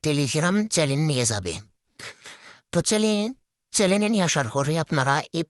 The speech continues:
ফর্মটা এখান থেকে কপি করবেন, পুরাটুক কম কপি করবেন। তো আমি কপি করে রেখেছি, তো আমি এখান থেকে ব্যাক চলে যাইব।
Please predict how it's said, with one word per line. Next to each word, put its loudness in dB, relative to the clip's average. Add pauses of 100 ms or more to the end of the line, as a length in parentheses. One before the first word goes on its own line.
ফর্মটা 0
এখান -2
থেকে -4
কপি 0
করবেন, 0 (100)
পুরাটুক 0 (180)
কম 0 (400)
কপি 2 (100)
করবেন। 2 (720)
তো 0
আমি 4
কপি 2
করে 0
রেখেছি, 0 (1300)
তো -2
আমি 2
এখান 0
থেকে -2
ব্যাক 0
চলে 2
যাইব। -2